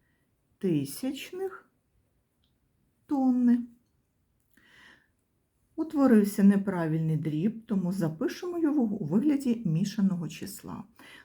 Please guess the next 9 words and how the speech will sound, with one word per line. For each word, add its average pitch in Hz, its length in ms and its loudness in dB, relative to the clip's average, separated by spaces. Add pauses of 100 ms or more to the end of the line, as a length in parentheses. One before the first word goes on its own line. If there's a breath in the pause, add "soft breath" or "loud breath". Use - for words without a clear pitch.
Для 330 140 0
цього 170 400 -2
п'ятнадцять 196 800 2
тисяч 156 360 -6
двісті 151 760 -6
вісімнадцять 160 880 -4
поділимо 233 720 -2
на 180 180 -6
тисячу. - 640 -18